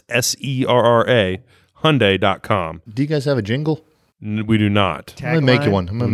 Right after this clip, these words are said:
Speaker 1: No
Speaker 2: make you a jingle.
Speaker 1: tagline. But we are the home of
Speaker 2: Sierra
Speaker 1: lifetime powertrain
Speaker 2: Hyundai.
Speaker 1: warranty.
Speaker 3: Oh.
Speaker 1: 'Cause we do lifetime powertrain warranties on new and pre-owned vehicles. So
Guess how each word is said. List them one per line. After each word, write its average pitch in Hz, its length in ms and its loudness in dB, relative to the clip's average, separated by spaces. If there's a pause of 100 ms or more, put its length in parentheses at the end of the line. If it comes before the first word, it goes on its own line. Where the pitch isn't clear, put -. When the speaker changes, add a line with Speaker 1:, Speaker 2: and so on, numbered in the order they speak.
Speaker 1:
No 117 120 4
Speaker 2:
make 104 100 2
you 113 60 2
a - 20 2
jingle. 90 240 -2
Speaker 1:
tagline. 80 180 -12 (640)
But 110 100 2
we 123 140 6
are 135 120 6
the 117 120 2
home 131 180 4
of 196 60 4
Speaker 2:
Sierra 208 460 2
Speaker 1:
lifetime 185 80 -2 (280)
powertrain 180 100 0
Speaker 2:
Hyundai. 147 100 0
Speaker 1:
warranty. 139 440 -4
Speaker 3:
Oh. 143 400 -6
Speaker 1:
'Cause 110 160 -2
we 131 140 4
do 131 160 2
lifetime 110 420 -2
powertrain 98 420 -4
warranties 98 380 -4
on 98 320 -2
new 110 240 0 (100)
and 156 360 -6
pre-owned 82 360 -4
vehicles. - 600 -16 (480)
So 80 340 -12